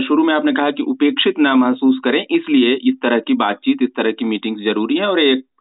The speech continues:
एक सिलसिला लंबे समय से चलता आ रहा है। अवधेश जी, बीजेपी में भी अब राजनीति की बात करें, आप कह रहे हैं आरएसएस को राजनीति से अलग रखें,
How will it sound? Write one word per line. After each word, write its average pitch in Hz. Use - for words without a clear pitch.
एक 135
सिलसिला 135
लंबे 113
समय 101
से 123
चलता 101
आ 92
रहा 90
है। -
अवधेश 196
जी, 220
बीजेपी 180
में 196
भी 175
अब 165
राजनीति 151
की 165
बात 143
करें, 139
आप 131
कह 139
रहे 131
हैं 127
आरएसएस 127
को 135
राजनीति 120
से 127
अलग 127
रखें, 131